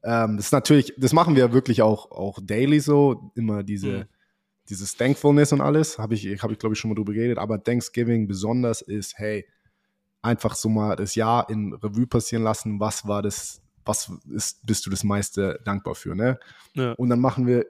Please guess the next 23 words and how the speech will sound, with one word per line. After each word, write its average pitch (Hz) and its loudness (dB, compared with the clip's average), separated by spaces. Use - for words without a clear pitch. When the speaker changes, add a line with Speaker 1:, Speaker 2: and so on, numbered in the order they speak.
Speaker 1:
gehen 123 0
wir 117 2
im 120 -2
Kreis 135 2
drum 123 -2
rum 139 4
und 113 0
du 113 -2
darfst - 2
nicht 147 2
wiederholen, 135 8
was 113 4
einer 123 2
gesagt 110 -4
hat. 90 -10
Und 101 -4
das 101 -2
ist - -12
das - -10
Game. 98 -2
So, 92 -10
weißt 90 -8
du, 98 -4